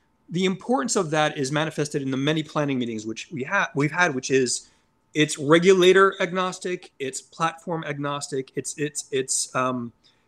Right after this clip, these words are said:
venue agnostic. It's literally meant to be a set of fundamental principles that industry participants in any of their forms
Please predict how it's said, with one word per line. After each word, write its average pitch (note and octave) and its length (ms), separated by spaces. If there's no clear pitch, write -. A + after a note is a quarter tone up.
venue F3 580
agnostic. C3 680
It's - 280
literally F#3 580
meant E3 220
to E3+ 100
be D3 140
a C#3 60
set D#3 320
of D3 120
fundamental D3 360
principles C#3 680
that C3 200
industry F#3 420
participants - 720
in G#3+ 240
any C4 200
of A3 100
their G#3 160
forms - 800